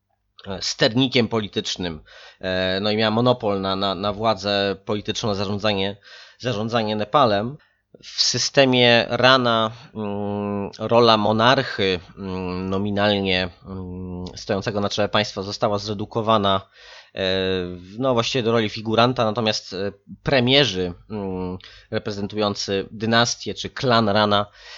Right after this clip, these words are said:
em, byli faktycznymi przywódcami autorytarnego, autorytarnie rządzonego, mm, kraju. No, głównym aktorem, e,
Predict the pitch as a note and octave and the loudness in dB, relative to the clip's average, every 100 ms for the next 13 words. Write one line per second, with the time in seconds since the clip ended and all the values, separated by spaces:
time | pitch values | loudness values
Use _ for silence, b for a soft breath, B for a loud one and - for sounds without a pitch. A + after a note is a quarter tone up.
0 | B G2+ G2 F#2 F#2 F#2+ - _ _ - | B -2 -2 -2 -6 -8 -12 _ _ -20
1 | _ _ - - A#2 G#2+ - A#2+ - - | _ _ -16 -4 -2 0 -2 -2 -6 -4
2 | A#2 A2 G2 G#2 G2 - - G#2 G2 F#2 | -2 -2 -4 -6 -8 -12 -2 0 0 -4
3 | F2+ B2 A#2 G2+ G#2+ F#2 G2 F2+ F#2 F2+ | -4 -4 -4 -2 -4 -2 -4 -2 -2 -4
4 | - B B B A2+ A#2 G2+ A#2 G#2 F#2+ | -8 B B B -2 -2 0 -2 0 -4
5 | G2 F#2+ G2 G2 F#2 F#2 F#2+ - G2+ F#2 | -4 -4 -4 -2 -2 -2 -4 -10 -10 -6
6 | F2+ F2 F2+ - - A#2 F#2+ F2 F2+ b | -6 -6 -8 -8 0 2 2 -2 -6 b
7 | b b b b _ - B B B B | b b b b _ -16 B B B B
8 | B A#2+ G#2+ D3 D3+ C#3+ A#2+ - D#3 D3+ | B -6 -2 -2 2 2 2 2 4 6
9 | C3+ B2 A#2 A2 A2 G#2 G2 | 6 6 4 4 4 0 -4